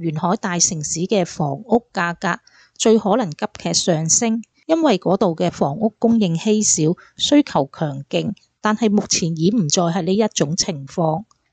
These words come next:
根據聯邦住房金融局提供嘅數據，喺較細城市嘅房屋市場，例如匹茲堡、克利夫蘭、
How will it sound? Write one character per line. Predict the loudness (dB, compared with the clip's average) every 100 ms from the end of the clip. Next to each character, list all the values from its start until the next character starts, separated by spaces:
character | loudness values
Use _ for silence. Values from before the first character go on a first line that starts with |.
| _
根 | -2
據 | 4 4
聯 | 4 0
邦 | 0 -2
住 | 0 0 0
房 | 0 -4 -4
金 | -4
融 | -2 -2 -4
局 | -4 -4 -4
提 | -6
供 | -4 -2 0
嘅 | 2
數 | 2 2 0 0
據， | 2 2 -2 _
喺 | 0 2
較 | 2 2
細 | 0 -2
城 | -4 -4
市 | -2 0
嘅 | 2 2
房 | 0 -2
屋 | -2 -2
市 | -2 -2 -2
場， | -2 -2 -4 -8 _ _
例 | 0 4
如 | 2
匹 | 2 -2 -2
茲 | 0 0
堡、 | 0 0 -2 _
克 | -4 -2
利 | 2 2
夫 | 2 2 2
蘭、 | 4 2